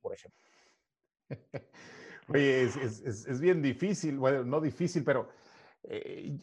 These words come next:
Speaker 2: yo, yo he hecho muchas veces, eh, trabajado como M C, ¿no? Para diferentes eventos, ¿no? Eh, presentaciones en conciertos. Imagínate que me subiera a presentar una banda o presentar algo en cualquier escenario y, y no,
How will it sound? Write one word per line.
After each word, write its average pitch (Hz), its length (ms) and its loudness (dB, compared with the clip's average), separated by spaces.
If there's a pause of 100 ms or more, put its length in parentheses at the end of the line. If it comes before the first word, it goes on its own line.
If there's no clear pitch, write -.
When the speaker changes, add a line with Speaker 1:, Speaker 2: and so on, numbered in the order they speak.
(160)
Speaker 2:
yo, 160 120 6
yo 151 140 4
he 175 40 8
hecho 180 160 4
muchas 165 280 2
veces, 143 400 4
eh, 107 640 0 (140)
trabajado 131 480 4
como 110 420 -4
M 123 180 -6
C, 143 220 -6
¿no? 120 160 -2
Para 117 160 0
diferentes 123 580 -2
eventos, 117 520 -4
¿no? 131 240 -6
Eh, 101 180 -4
presentaciones 107 680 -6
en 113 100 -8
conciertos. 120 480 -6
Imagínate 160 560 -2
que 156 100 -4
me 135 120 -4
subiera 151 300 -2
a 127 60 -4
presentar 117 460 0
una 143 160 0
banda 135 340 0
o 131 140 -2
presentar 113 560 -4 (720)
algo 143 480 4
en 123 100 -4
cualquier 127 320 -2
escenario 139 800 0 (240)
y, 123 520 -6
y 131 120 -4
no, 156 200 2